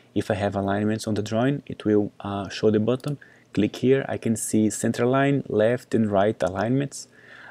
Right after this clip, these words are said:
Uh, this one, uh, I'm assuming this is approved because the radius is, uh, more than one thousand, so that's just a testing value.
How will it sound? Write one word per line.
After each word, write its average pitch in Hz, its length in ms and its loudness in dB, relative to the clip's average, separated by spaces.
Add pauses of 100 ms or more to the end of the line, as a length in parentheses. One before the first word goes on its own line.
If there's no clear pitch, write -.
Uh, 101 300 -2
this 110 240 4
one, 107 380 4
uh, 98 320 0 (320)
I'm 90 420 -4
assuming 110 540 2
this 104 180 2
is 101 80 -2
approved 120 540 4
because 101 380 -2
the 101 100 4
radius 104 500 4
is, 101 300 -2 (420)
uh, 92 320 -2 (600)
more 104 240 2
than 104 180 2
one 101 160 0
thousand, 127 560 0
so 107 160 -4
that's 104 200 -4
just 104 300 -2
a 98 320 -2
testing 101 400 0
value. 127 320 0